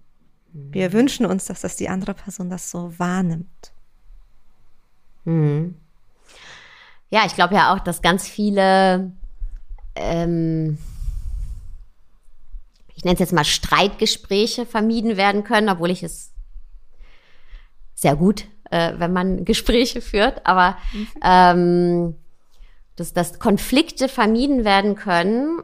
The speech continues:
Speaker 2: äh, also die, die du gerade angesprochen
Speaker 1: Mhm.
Speaker 2: hast, wenn wir vielleicht auch uns das angewöhnen in der Beziehung,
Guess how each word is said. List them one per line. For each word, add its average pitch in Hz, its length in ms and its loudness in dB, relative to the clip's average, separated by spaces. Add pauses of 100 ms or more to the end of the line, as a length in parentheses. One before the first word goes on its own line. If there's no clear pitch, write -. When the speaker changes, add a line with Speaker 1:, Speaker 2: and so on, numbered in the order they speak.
Speaker 2:
äh, 165 40 -2
also 165 320 0
die, 170 160 -8
die 175 120 -6
du 175 120 -2
gerade 160 340 2
angesprochen 180 580 0
Speaker 1:
Mhm. 180 120 2
Speaker 2:
hast, 175 320 0
wenn 180 340 2
wir 196 460 4
vielleicht 196 640 -2
auch 160 280 4
uns 190 180 -2
das - 240 -8
angewöhnen 175 720 2
in 175 120 -2
der 156 120 0
Beziehung, 208 720 -2